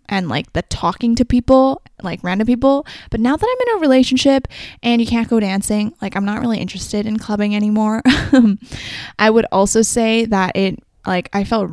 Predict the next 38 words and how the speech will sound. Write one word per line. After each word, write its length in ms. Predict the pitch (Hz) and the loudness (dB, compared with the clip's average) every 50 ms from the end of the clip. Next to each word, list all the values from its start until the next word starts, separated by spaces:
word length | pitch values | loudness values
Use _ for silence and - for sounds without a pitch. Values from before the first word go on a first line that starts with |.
| 165 180 | -6 -4
really, 320 | 180 180 190 185 185 185 | -4 -2 -2 0 -2 0
really 260 | 170 185 185 185 180 | 0 0 0 -2 -2
anxious 560 | - 175 170 185 202 - - 208 202 208 - - - - | -2 -4 -4 -4 -4 -2 0 0 0 0 -2 -6 -10 -4
right 240 | 185 185 180 180 175 | 0 0 0 2 0
after 320 | 170 180 - - 175 170 | -2 -4 -4 -4 -4 -4
leaving, 500 | - 165 170 180 202 226 254 269 269 254 - _ _ _ - | -4 -2 -2 0 4 4 4 4 4 0 -4 _ _ _ 0
um, 380 | 233 233 240 240 240 240 240 | 2 4 4 6 4 4 2
the 120 | 247 247 254 | 2 2 2
entire 340 | 247 247 240 247 254 254 | 2 2 0 0 0 0
night 320 | 254 262 262 269 277 254 - | 2 2 2 2 0 0 -4
because, 640 | 220 196 - - - - 180 175 170 175 180 - - - - - - - - - - | -6 -6 -6 -8 -6 -4 -2 -2 -2 -4 -6 -8 -10 -14 -18 -20 -20 -20 -20 -16 -8
you 80 | - 190 | -2 0
know, 100 | 185 196 | 0 0
having 460 | 190 196 196 196 196 196 196 190 - - | 0 0 -2 0 0 0 -2 -2 -4 -2
mixed 480 | 208 196 196 202 - - - - - | 0 0 0 0 -2 -6 -8 -4 0
with 220 | 196 196 190 - 208 | 0 0 0 2 0
more 240 | 202 101 202 196 | 2 2 2 0
people 420 | 196 - - - - - 190 185 190 | -2 -2 -4 -6 -4 -2 0 0 0
than 140 | 190 180 180 | 0 -2 -2
I 80 | 185 | -4
have 480 | 185 160 - 190 185 180 180 180 - - - | -4 -4 -2 -2 0 2 2 0 0 -2 -4
in 100 | 196 185 | -4 -4
the 60 | 180 | -2
last 300 | 180 180 180 - - - | -2 -4 -4 -4 -6 -6
two 140 | - 190 185 | -4 -4 -4
years 520 | 180 175 190 208 190 139 120 175 196 - | -4 -2 0 0 2 2 2 0 -2 -2
made 160 | - 180 180 | -4 -4 -4
me 140 | 175 175 190 | -4 -6 -8
really, 560 | 151 - 180 196 233 247 277 302 294 269 240 | -8 -4 0 4 6 6 8 8 6 6 6
really 340 | 220 214 202 196 190 180 175 | 6 4 4 2 2 0 -2
paranoid. 640 | - - 180 180 170 151 - - 50 50 - - - - | -4 -6 -6 -6 -6 -6 -6 -8 -8 -8 -8 -10 -8 -8
And 380 | 190 185 175 76 - - - 220 - - - _ _ _ _ _ _ _ _ _ _ _ _ _ _ - - - | -8 -8 -6 -8 -8 -10 -10 -12 -14 -16 -20 _ _ _ _ _ _ _ _ _ _ _ _ _ _ -10 -4 -4
I 80 | 196 | -2
just 160 | 185 - - | -2 -2 -2
felt 160 | 226 - - - | -2 -4 -2 -4
really 180 | - - - | -4 -4 -4
anxious 500 | - - - 226 - - - 226 - - | -6 -6 -6 -6 -6 -6 -6 -6 -6 -8
for 380 | - - - - - 80 - | -10 -8 -8 -6 -6 -8 -10